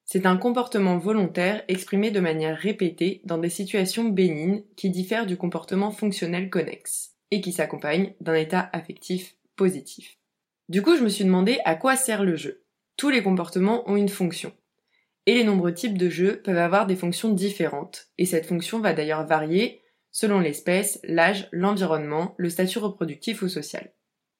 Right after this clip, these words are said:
On a d'ailleurs quelques tendances dans les caractéristiques des jeux chez les chiens. Par exemple,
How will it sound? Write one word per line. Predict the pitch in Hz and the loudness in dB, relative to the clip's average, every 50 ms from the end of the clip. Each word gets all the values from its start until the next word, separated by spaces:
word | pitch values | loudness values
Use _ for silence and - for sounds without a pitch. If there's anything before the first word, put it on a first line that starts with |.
| - | 0
On | 190 196 | 4 6
a | 196 196 | 6 8
d'ailleurs | 190 202 220 254 277 - - | 8 8 6 6 4 2 -2
quelques | - 269 233 214 240 233 | -2 -2 0 0 0 0
tendances | - 190 180 175 185 214 226 208 | 0 0 0 2 0 0 2 0
dans | 180 | 0
les | 165 156 | 0 0
caractéristiques | - 185 175 175 175 - 180 180 175 - - 226 208 185 | 0 0 -2 -2 -2 -2 -4 -4 -4 -4 -6 -4 -4 0
des | 180 170 | 0 0
jeux | 160 170 180 190 | 0 0 -2 -2
chez | - - | -2 -2
les | 180 165 | 0 -2
chiens. | 160 - - - 113 - - _ _ _ _ _ _ _ _ _ _ _ _ _ _ - | -2 -2 -4 -6 -6 -8 -10 _ _ _ _ _ _ _ _ _ _ _ _ _ _ 2
Par | 185 175 | 4 4
exemple, | 170 160 156 147 175 185 180 180 - | 4 4 2 2 0 0 0 0 -4